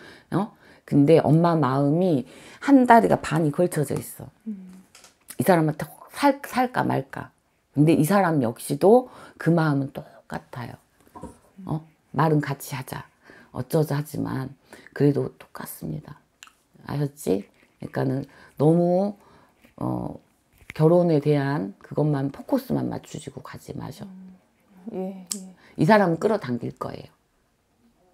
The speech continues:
Speaker 2: 음.
Speaker 1: 이 사람은 본인을 자꾸 끌어당길 거라고. 같이 하자.
Speaker 2: 아.
Speaker 1: 응?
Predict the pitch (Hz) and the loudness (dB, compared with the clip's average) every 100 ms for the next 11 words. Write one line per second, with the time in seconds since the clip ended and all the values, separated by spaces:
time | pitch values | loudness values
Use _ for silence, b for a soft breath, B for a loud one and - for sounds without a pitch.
0 | _ _ _ _ _ _ 190 185 180 _ | _ _ _ _ _ _ -20 -20 -20 _
1 | 131 165 165 143 139 151 151 147 139 - | -4 0 0 0 0 2 2 2 -2 -8
2 | - _ _ _ _ _ _ _ _ _ | -18 _ _ _ _ _ _ _ _ _
3 | _ - - 143 147 - 240 208 135 120 | _ -20 -12 -10 -10 2 2 2 0 -2
4 | 135 143 - - - _ _ b b b | -2 -6 -12 -14 -18 _ _ b b b
5 | b - 147 156 147 185 - 160 - _ | b -8 -8 -6 -8 -10 -10 -14 -16 _
6 | 202 175 165 156 160 _ _ _ 151 | -18 -18 -20 _ _ _ _ _ -10